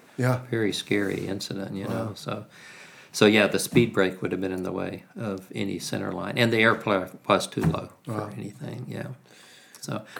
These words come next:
Speaker 2: but we
Speaker 1: Crazy.
Speaker 2: could carry, uh,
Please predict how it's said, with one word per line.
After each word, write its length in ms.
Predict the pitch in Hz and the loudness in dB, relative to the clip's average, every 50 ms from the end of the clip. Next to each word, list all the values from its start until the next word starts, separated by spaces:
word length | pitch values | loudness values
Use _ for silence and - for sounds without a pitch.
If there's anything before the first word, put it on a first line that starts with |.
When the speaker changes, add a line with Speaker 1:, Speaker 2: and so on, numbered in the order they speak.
| - | 4
Speaker 2:
but 120 | 120 127 127 | 6 8 8
we 100 | 131 123 | 10 8
Speaker 1:
Crazy. 60 | 117 113 | 8 6
Speaker 2:
could 200 | 180 202 190 - | 6 6 6 4
carry, 480 | - 131 117 110 110 107 107 104 104 - - - - - - - - - - - - - - - - - _ - | 4 6 6 8 6 6 6 4 2 -4 -12 -20 -20 -20 -20 -20 -20 -20 -20 -20 -20 -20 -20 -20 -20 -20 _ -8
uh, 120 | - - | -8 -8